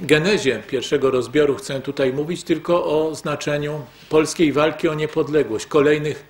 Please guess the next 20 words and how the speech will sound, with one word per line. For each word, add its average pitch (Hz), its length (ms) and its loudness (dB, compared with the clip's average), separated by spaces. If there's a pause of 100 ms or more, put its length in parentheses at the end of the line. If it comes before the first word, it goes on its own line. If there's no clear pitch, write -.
podejmowanych 135 720 2
w - 40 -18
tej 143 160 2
sprawie 135 400 0
prób. 123 280 -2
Jeśli 123 220 -6
ktoś 127 180 -2
z - 40 -12
Państwa 131 340 -2
byłby 120 260 0
zainteresowany 135 880 0 (340)
historią 147 440 2
pierwszego 151 440 2
rozbioru, 151 480 0
to 156 140 -4
istnieje 147 540 -4 (560)
jedyna 156 500 2
do 123 120 -2
tej 127 200 -4
pory 131 420 2